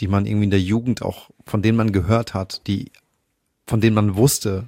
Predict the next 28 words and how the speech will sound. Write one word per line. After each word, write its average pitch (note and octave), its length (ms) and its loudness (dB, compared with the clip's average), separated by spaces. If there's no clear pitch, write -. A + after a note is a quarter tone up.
im A2 100 -4
Prinzip, - 540 -4
die G#2 100 -2
in F#2+ 100 2
Siegen G#2 240 0
stattgefunden G#2 640 -6
haben. G2 240 -2
Aber A2 220 2
dass A2+ 160 2
das - 320 -2
unweit C3+ 460 2
der G#2 100 0
eigenen A2+ 420 0
Haustür, A#2+ 640 -2
wenige A#2+ 440 0
hundert A#2 300 -2
Meter A#2+ 360 -2
von G#2+ 240 -4
einem G#2 160 -2
Zuhause A2+ 480 0
entfernt, A2 720 -8
ähm, G#2 340 -4
geschehen B2+ 400 0
kann, A#2+ 340 -4
war G#2 160 0
bis G2+ 160 -8
dato G#2 520 -2
undenkbar. G2 1080 -8